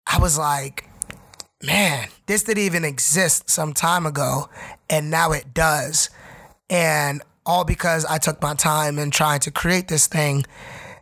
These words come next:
And so you can imagine the amount of guilt that I was feeling and regret in that moment.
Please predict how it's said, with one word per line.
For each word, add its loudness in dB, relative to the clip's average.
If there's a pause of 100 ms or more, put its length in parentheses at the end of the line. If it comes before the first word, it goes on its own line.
And 0
so 0
you -2
can 0
imagine 0
the 0
amount 2
of -10
guilt 0
that 0
I 2
was 0
feeling 0 (520)
and 2
regret 2
in 2
that 2
moment. 2